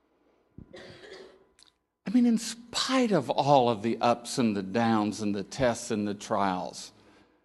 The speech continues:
we wouldn't trade it for anything else. I mean, how many of you'd like to just go ahead and trade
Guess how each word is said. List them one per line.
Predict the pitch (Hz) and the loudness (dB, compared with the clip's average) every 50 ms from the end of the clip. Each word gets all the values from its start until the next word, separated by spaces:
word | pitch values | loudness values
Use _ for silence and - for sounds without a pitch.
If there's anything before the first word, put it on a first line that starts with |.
| _ _ _ _ - | _ _ _ _ -4
we | - 131 | 0 2
wouldn't | 156 185 190 156 151 135 | 6 6 6 4 4 -2
trade | - 165 156 147 151 | 0 0 2 2 0
it | 147 151 - | -2 -2 0
for | 165 160 | 2 2
anything | 156 165 160 160 180 180 185 185 190 | 2 2 0 0 0 0 0 2 2
else. | 214 220 170 101 - - - - - - - _ _ _ _ _ _ _ _ _ _ _ _ _ _ _ _ _ _ _ _ _ _ _ _ _ - - | 2 2 0 -2 -6 -8 -14 -14 -16 -18 -20 _ _ _ _ _ _ _ _ _ _ _ _ _ _ _ _ _ _ _ _ _ _ _ _ _ -2 2
I | 170 | 2
mean, | 170 160 156 160 | 2 2 2 -2
how | - 175 180 214 | -4 -2 0 2
many | 233 247 233 226 | 2 2 2 2
of | 208 190 160 160 | 2 2 2 2
you'd | 160 139 135 | 0 2 2
like | 147 156 156 135 - | 2 2 2 0 -4
to | 127 120 | -6 -6
just | 120 135 131 131 - | -4 -4 -4 -4 -2
go | 147 139 143 | 0 2 2
ahead | 135 135 139 135 117 | 2 2 2 0 0
and | 110 110 107 95 | 0 -2 -2 -2
trade | - - 139 139 139 135 135 131 120 113 | -2 0 2 2 4 4 2 0 -2 -4